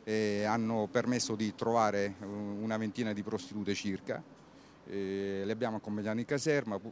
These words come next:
erano in regola con i documenti, ma comunque stiamo valutando la possibilità di, eh, fare mettere dei provvedimenti amministrativi,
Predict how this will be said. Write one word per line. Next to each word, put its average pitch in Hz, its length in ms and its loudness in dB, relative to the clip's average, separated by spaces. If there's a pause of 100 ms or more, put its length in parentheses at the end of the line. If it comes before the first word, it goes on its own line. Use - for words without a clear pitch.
(300)
erano 104 340 2
in 104 80 0
regola 110 300 2
con 110 160 0
i 123 60 0
documenti, 131 500 2
ma 110 140 2
comunque 120 280 0
stiamo 107 460 0
valutando 110 560 0
la 95 80 -2
possibilità 104 520 -2
di, 98 420 -4
eh, 95 60 -4
fare 107 220 0
mettere 107 360 -2
dei 104 100 0
provvedimenti 104 800 -2
amministrativi, 107 760 -2